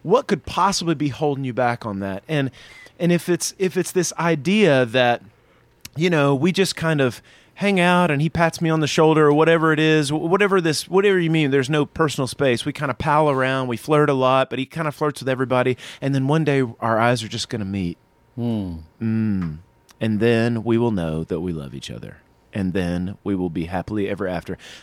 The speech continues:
Speaker 1: That's not real life. And so it, there's a conversation and words that have to happen at some point.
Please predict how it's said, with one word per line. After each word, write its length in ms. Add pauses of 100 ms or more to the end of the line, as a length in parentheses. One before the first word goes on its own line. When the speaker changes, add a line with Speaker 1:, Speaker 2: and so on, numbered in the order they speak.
(100)
Speaker 1:
That's 280
not 160
real 220
life. 380 (340)
And 160
so 300
it, 240
there's 160
a 40
conversation 840
and 300
words 500
that 140
have 320
to 80
happen 420
at 120
some 320
point. 320